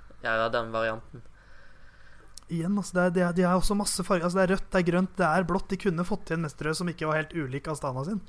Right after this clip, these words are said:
Speaker 2: hvis de hadde gått for den blåfargen der. Så det er liksom, jeg, jeg skjønner, nei. Det burde vært, eh, regler for mestertrøyer.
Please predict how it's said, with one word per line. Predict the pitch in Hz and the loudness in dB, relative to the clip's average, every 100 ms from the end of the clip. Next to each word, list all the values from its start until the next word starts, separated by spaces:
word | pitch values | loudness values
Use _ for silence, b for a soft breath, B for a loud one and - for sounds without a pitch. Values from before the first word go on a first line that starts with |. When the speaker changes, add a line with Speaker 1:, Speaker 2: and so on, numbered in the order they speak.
| B B | B B
Speaker 2:
hvis | - | -4
de | 180 | -2
hadde | 175 | 0
gått | 151 | 0
for | 170 | 0
den | 156 156 | 0 0
blåfargen | 143 143 147 208 | -4 -4 -4 -6
der. | 220 B B B B | -8 B B B B
Så | - 185 | -8 -2
det | 175 | 0
er | |
liksom, | 185 175 175 | 0 -2 0
jeg, | 180 190 | 0 2
jeg | 277 - | 2 2
skjønner, | 147 143 | 0 -2
nei. | 147 143 - - - - 170 170 | -8 -10 -12 -20 -20 -20 -18 -6
Det | 175 | 0
burde | 185 180 | 2 2
vært, | - 175 | 2 2
eh, | 170 165 165 147 | 2 2 2 2
regler | 135 135 175 | 2 2 0
for | - 160 156 151 | 2 0 2 -2
mestertrøyer. | 131 131 143 160 | -4 -2 -2 -2